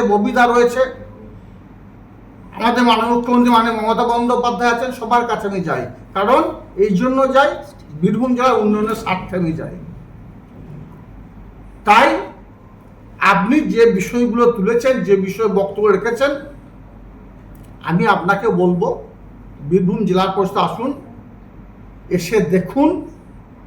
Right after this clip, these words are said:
বীরভূম জেলা পরিষদ সততা এবং নিষ্ঠার সঙ্গে চলছে। আর আপনি একটা বিষয় বলেছেন, আমার পরিবারের একটা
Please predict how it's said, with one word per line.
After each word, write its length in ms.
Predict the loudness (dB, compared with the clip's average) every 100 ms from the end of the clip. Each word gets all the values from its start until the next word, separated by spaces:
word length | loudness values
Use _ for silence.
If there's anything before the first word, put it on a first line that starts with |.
| -20 -20 -20 -10 2
বীরভূম 300 | 2 2 0
জেলা 180 | 2 4 4
পরিষদ 360 | 2 0 0 -2 -2 -16 -20 -20 -8
সততা 440 | -2 0 0 2 2 2
এবং 140 | 0 -4
নিষ্ঠার 420 | -4 -8 -2 -2 0
সঙ্গে 240 | -2 0 0
চলছে। 360 | -2 -4 -6 -10 -14 -20 -20 -20 -20 -20 -20 -20 -10 -2
আর 80 | 4
আপনি 180 | 4 4 4 4
একটা 180 | 2 -4
বিষয় 220 | -4 -2 4
বলেছেন, 320 | 4 4 0 -4 -8 -18 -20 -20 -20 -20 -20 -18 0
আমার 180 | 0 2 0
পরিবারের 520 | 2 4 6 8 6 2 -6 -16
একটা 200 | -12 -10